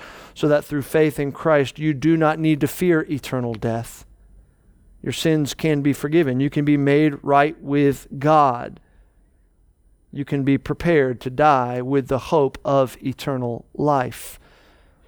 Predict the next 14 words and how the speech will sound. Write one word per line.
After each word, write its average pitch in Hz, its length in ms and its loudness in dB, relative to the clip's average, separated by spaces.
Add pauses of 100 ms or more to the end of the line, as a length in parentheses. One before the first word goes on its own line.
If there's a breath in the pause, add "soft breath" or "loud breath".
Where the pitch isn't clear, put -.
(180 soft breath)
That's - 240 -4
the 143 80 -4
comfort 143 540 0
of 131 200 -2
the 143 60 -2
gospel 139 720 0 (220 loud breath)
that 165 160 -2
tragedies 143 720 2
like 135 280 2
these 135 760 2 (280)
drive 147 580 4
us 151 180 4
back 147 540 -2
to. - 340 -10